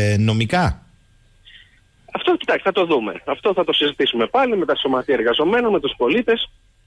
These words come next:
Speaker 2: Θα δούμε ακριβώς, ε, γιατί, όπως σας είπα, δεν μπορεί κανείς να προσφύγει ευθέως κατά νόμου. Πρέπει να εκδοθεί μια διοικητική πράξη. Επομένως, εκεί πρέπει να δούμε τις διοικητικές πράξεις που θα εκδοθούν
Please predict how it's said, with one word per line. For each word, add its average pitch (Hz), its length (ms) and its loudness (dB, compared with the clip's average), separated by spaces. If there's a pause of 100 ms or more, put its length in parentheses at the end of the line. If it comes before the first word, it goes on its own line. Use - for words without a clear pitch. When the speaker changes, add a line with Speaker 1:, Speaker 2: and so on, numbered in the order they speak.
(140)
Speaker 2:
Θα 185 140 -2
δούμε 196 240 0
ακριβώς, 170 520 0
ε, 151 440 2
γιατί, 143 260 0
όπως 160 180 0
σας 147 160 -2
είπα, 190 200 0
δεν 170 100 -2
μπορεί 139 160 0
κανείς 131 180 -2
να 135 80 -2
προσφύγει 127 580 -2 (280)
ευθέως 127 420 -2
κατά 117 240 -2
νόμου. 147 400 -2 (420)
Πρέπει 220 260 0
να 196 60 4
εκδοθεί 170 380 0
μια 220 180 2
διοικητική 190 400 -2
πράξη. 135 380 -2
Επομένως, 170 340 -2
εκεί 170 200 -2
πρέπει 208 240 0
να 160 120 4
δούμε 160 240 2
τις 139 140 -2
διοικητικές 139 600 -2
πράξεις 139 340 -2
που 135 100 -2
θα 127 100 0
εκδοθούν 127 520 0